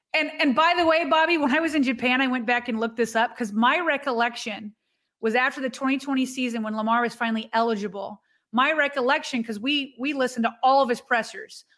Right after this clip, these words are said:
Off the top of my head, I remember Lamar, reporters asking Lamar, "Lamar, are you gonna try to, try for a new contract?" And he straight up said he wasn't interested in that.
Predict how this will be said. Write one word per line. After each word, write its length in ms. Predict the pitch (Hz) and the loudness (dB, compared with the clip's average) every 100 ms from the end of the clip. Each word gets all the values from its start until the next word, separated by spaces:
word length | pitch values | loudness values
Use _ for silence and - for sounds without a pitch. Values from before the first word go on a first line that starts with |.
| - | -2
Off 160 | - | 0
the 60 | 262 | 0
top 200 | 285 294 | 0 0
of 60 | 269 | 2
my 100 | 254 | 2
head, 380 | 240 311 262 | 2 2 2
I 100 | - | 0
remember 540 | 302 339 302 339 349 311 | 0 0 2 0 0 0
Lamar, 600 | 277 277 311 277 226 226 - _ _ _ _ _ _ | 2 4 4 4 4 0 -8 _ _ _ _ _ _
reporters 560 | 254 285 - 330 320 262 | -2 -2 2 2 4 2
asking 420 | 285 294 - 269 | 2 0 0 0
Lamar, 480 | 254 277 294 226 - - _ | 2 4 4 4 0 -12 _
"Lamar, 320 | 247 330 349 | 2 4 6
are 120 | 247 254 | 4 4
you 160 | 311 | 2
gonna 200 | 349 330 | 2 0
try 220 | 262 294 | 2 2
to, 120 | 294 285 - | 2 -2 -8
try 240 | - 269 | 0 0
for 120 | 269 | 2
a 40 | 269 | 0
new 120 | 254 | 0
contract?" 720 | 240 294 359 - 208 - - _ _ | 2 2 2 0 -4 -4 -12 _ _
And 120 | 247 247 | 0 4
he 180 | 359 480 | 4 4
straight 200 | 453 403 | 4 2
up 120 | 349 | 2
said 240 | - 427 | 2 2
he 160 | 339 339 | 2 2
wasn't 260 | 381 370 | 2 2
interested 400 | 349 392 381 339 | 0 0 -4 -2
in 120 | 226 214 | 0 -2
that. 200 | 196 | -4